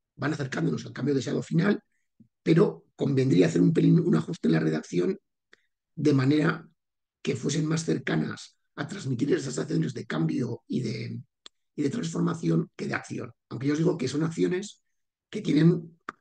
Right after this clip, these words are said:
bastante claro, ¿no? esa idea de cambio y de, y de nuevos comportamientos en las personas, eh, participantes.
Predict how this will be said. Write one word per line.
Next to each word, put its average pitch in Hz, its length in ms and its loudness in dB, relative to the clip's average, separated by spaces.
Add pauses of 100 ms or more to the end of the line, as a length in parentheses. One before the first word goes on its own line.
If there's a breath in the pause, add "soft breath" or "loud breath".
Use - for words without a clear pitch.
bastante - 460 0
claro, - 280 4
¿no? 185 180 4 (140)
esa - 160 -2
idea 139 200 4
de 135 140 4
cambio 156 420 6
y 151 120 6
de, 139 120 0
y 107 100 -2
de 120 100 0
nuevos 147 220 0
comportamientos - 840 -2
en 127 60 -4
las 123 120 -10
personas, - 580 -8 (380)
eh, 120 720 -4
participantes. - 840 -8